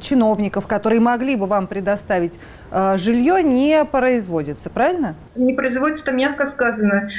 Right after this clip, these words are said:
Speaker 2: После того, как вмешалось телевидение, э, телеканал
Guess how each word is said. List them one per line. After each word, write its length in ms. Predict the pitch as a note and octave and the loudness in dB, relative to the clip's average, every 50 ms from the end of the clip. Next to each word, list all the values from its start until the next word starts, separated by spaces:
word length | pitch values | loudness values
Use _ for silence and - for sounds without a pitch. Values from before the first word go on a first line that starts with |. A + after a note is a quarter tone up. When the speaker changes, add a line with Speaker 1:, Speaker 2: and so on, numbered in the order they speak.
| - - - - - | -10 -12 -14 -8 -4
Speaker 2:
После 240 | - D4+ D4+ - - | -2 -2 -2 -2 -2
того, 280 | - D#4 D4+ D4 D#4 D4+ | -2 -2 0 0 0 0
как 360 | - C4 B3+ C4 B3+ B3+ - | 0 0 2 2 0 0 -2
вмешалось 600 | B3+ C#4 D4 D4 - D#4+ D4+ C4+ B3+ B3+ B3+ B3 | -4 -2 -2 0 0 2 2 2 2 0 0 -2
телевидение, 1000 | - - A#3+ C4 C#4 C4+ D#4+ F4+ F4+ - B3 A3 G#3+ G#3+ G#3 G3 F#3+ G#3 G3+ - - - - - - - - - | -6 -4 -2 -2 0 2 2 0 0 0 0 2 4 4 4 4 2 0 -2 -8 -12 -18 -20 -20 -20 -16 -6 -2
э, 200 | G#3+ G#3+ G#3 G#3+ A3+ - - - - - - | 0 2 2 2 0 -2 -6 -10 -16 -10 -6
телеканал 800 | D4 C#4 D4 - - C#4+ C#4 C#4 C#4 C4+ B3+ A#3 - - - | -4 -2 -2 0 0 2 4 4 4 4 2 -2 -6 -10 -16